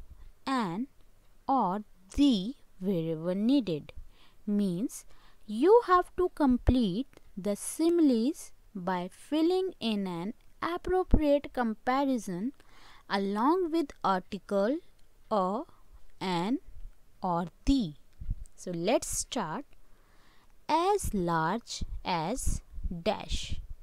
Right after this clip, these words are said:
The answer is a life. B. As bright as dash. The answer is the sun. C.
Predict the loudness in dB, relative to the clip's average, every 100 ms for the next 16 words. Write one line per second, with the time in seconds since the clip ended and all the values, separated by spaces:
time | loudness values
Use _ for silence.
0 | -18 -20 -10 -10 -8 -4 2 2 2 0
1 | 0 -2 -2 -4 -8 -14 -20 -20 -20 -20
2 | -10 2 2 2 -4 -18 -8 -4 -2 -2
3 | -4 -8 -16 -20 -20 -18 -10 -10 -10 -20
4 | -14 -10 -6 -6 -8 -12 -20 -20 -20 -20
5 | -20 -4 2 4 4 -2 -6 -2 -2 0
6 | -4 -4 -4 -2 -4 -6 -8 -8 -10 -18
7 | -10 -8 -2 -2 -2 -8 -12 -16 -18 -20
8 | -20 -20 -20 -20 -10 -10 -8 -4 0 0
9 | 2 2 2 2 0 -4 -14 -14 -14 -16
10 | -14 -10 -8 -4 -2 2 2 0 -6 -12
11 | -10 -10 -12 -20 -20 -20 -20 -12 -6 -6
12 | -6 -8